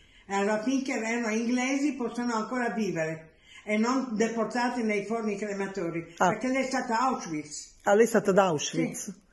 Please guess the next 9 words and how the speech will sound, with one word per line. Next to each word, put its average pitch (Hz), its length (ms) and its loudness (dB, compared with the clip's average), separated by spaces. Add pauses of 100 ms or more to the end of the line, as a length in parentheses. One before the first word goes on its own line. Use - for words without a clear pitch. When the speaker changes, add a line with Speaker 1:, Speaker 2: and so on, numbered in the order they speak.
Speaker 2:
Quanto 208 340 2
tempo? 208 760 2 (400)
Speaker 1:
Eh, 208 240 -2
parecchio, 180 420 -4
è 165 40 -4
rimasto 165 460 -8
parecchio 175 380 -8
a 160 100 -8
Auschwitz. 160 500 -14